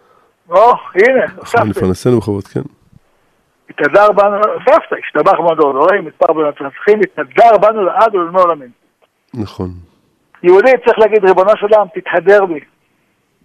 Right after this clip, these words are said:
Speaker 1: תתפאר בי, תשתבח בי". זה מתאים לך, או שזה נשמע לך קצת, אה,
Speaker 2: או שהקדוש ברוך הוא יתפאר בנו.
Speaker 1: כן. כל הנוסחים, אחי, בכל הנוסחים זה כנראה מגיע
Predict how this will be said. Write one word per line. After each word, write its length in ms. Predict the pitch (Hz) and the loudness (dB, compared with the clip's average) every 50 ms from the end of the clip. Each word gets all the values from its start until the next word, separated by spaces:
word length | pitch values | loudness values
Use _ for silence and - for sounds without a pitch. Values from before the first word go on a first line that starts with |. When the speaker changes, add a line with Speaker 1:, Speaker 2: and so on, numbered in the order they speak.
| _ _ _ _ _ _ _ _ _ _ _ | _ _ _ _ _ _ _ _ _ _ _
Speaker 1:
תתפאר 640 | _ 160 _ - - - 190 202 175 202 208 196 190 | _ -20 _ -14 -4 -4 -4 -2 2 2 2 2 2
בי, 140 | 185 170 147 127 _ _ _ _ _ _ _ _ _ _ _ _ _ _ _ _ _ _ _ _ _ _ _ _ | -2 -8 -12 -14 _ _ _ _ _ _ _ _ _ _ _ _ _ _ _ _ _ _ _ _ _ _ _ _
תשתבח 600 | - - - - - 175 160 160 160 170 165 156 - - | -8 -8 -8 -6 -6 -8 -8 -6 -6 -6 -6 -8 -10 -16
בי". 120 | - 127 - _ _ _ _ _ _ _ _ _ _ _ _ _ _ _ _ _ _ _ _ _ _ _ - | -18 -20 -20 _ _ _ _ _ _ _ _ _ _ _ _ _ _ _ _ _ _ _ _ _ _ _ -14
זה 60 | 139 | -14
מתאים 260 | 175 - - 175 196 247 | -14 -12 -12 -10 -10 -10
לך, 120 | 262 - 277 294 302 277 | -6 -4 -2 -2 -2 -4
או 160 | 196 185 180 - | -6 -8 -10 -14
שזה 140 | 170 156 | -14 -14
נשמע 320 | 151 151 147 - 156 151 151 | -14 -14 -12 -8 -6 -4 -4
לך 120 | 143 147 139 | -4 -6 -10
קצת, 360 | - - - 139 135 - - 139 | -14 -10 -8 -8 -8 -6 -6 -8
אה, 60 | 131 123 120 120 117 117 113 113 127 | -8 -6 -6 -6 -8 -8 -6 -4 -4
Speaker 2:
או 60 | 117 | -2
שהקדוש 420 | - - 117 - 143 147 170 170 151 | -2 -2 -2 -2 2 2 2 4 4
ברוך 160 | 151 143 - | 4 2 2
הוא 80 | 127 120 | 0 0
יתפאר 220 | - - 110 101 | 0 2 0 0
בנו. 220 | 95 98 95 92 87 _ _ _ _ _ _ _ _ _ _ _ _ _ _ | 0 -2 -4 -6 -10 _ _ _ _ _ _ _ _ _ _ _ _ _ _
Speaker 1:
כן. 360 | - 202 269 320 302 196 143 127 120 _ _ _ _ _ _ _ _ _ _ _ _ _ _ _ _ _ _ - - _ _ _ _ _ _ _ _ _ _ _ _ _ - | 2 4 4 6 4 2 -2 -10 _ _ _ _ _ _ _ _ _ _ _ _ _ _ _ _ _ _ _ -20 -20 _ _ _ _ _ _ _ _ _ _ _ _ _ -2
כל 100 | - 226 | 2 4
הנוסחים, 580 | 277 302 339 349 - - 359 359 392 349 277 190 | 4 6 4 4 2 0 -2 0 0 0 0 0
אחי, 240 | - - 226 226 196 | 0 0 0 0 0
בכל 200 | 180 175 - 220 226 | -2 0 2 2 4
הנוסחים 400 | 214 208 - - 170 - 214 214 | 4 2 -2 -4 -4 -2 -2 -2
זה 60 | 190 185 | -2 -2
כנראה 400 | - 185 180 185 185 208 208 196 | -2 -2 -2 0 0 0 0 0
מגיע 260 | 185 170 175 196 | 0 -2 2 2